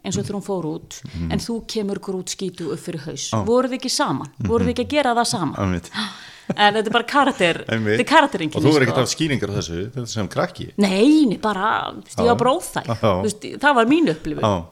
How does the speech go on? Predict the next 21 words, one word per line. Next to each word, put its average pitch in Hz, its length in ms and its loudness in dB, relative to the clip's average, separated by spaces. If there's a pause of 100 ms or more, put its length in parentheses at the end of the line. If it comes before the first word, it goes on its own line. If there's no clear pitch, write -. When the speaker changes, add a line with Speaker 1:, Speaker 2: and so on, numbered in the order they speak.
Speaker 1:
Og, 104 100 4
Speaker 2:
já, 85 300 2
Speaker 1:
og, - 0 -
Speaker 2:
já. 196 280 2
Speaker 1:
þú - 20 -10
veist, 202 220 -2
og, - 180 -6 (680)
og 185 80 -6
ég, 226 260 4
og 196 140 4
ég 190 140 6
er 214 80 2
alveg 175 180 4
ennþá 214 240 0
þar, 185 140 -2
ég 170 100 -2
held 190 160 -4
ég 196 80 0
hafi 214 240 0
verið 180 400 -2 (220)
óþæg. - 440 -6